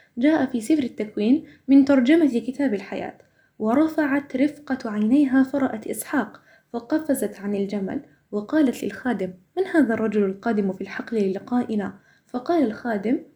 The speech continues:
'هو سيدي'، فأخذت الحجاب واحتجبت به".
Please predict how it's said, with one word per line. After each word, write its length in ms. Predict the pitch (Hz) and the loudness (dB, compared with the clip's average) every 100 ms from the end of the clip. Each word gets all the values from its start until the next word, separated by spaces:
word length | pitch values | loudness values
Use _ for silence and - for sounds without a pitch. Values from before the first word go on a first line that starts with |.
| - | 2
'هو 120 | 320 | 4
سيدي'، 600 | 311 403 262 - - - _ _ _ | 4 6 4 2 -4 -10 _ _ _
فأخذت 560 | - 359 - 202 185 185 | -2 0 0 0 0 0
الحجاب 800 | 208 - 226 277 302 294 349 - - | -4 -2 2 4 6 4 2 -4 -4
واحتجبت 680 | 294 - 320 240 - - - | -4 0 2 2 0 -4 -6
به". 220 | 196 | -6